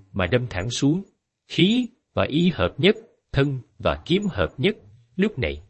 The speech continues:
Vạn Quân đã hoàn toàn hòa thành một thể với Thất Tinh Long Uyên. Uy lực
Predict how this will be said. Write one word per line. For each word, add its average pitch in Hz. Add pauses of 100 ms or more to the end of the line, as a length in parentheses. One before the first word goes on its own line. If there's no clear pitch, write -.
(360)
Vạn 117
Quân 160
đã 180
hoàn 123
toàn 107
hòa 92
thành 101
một 92
thể 98
với 151
Thất 175
Tinh 127
Long 117
Uyên. 117 (360)
Uy 165
lực 104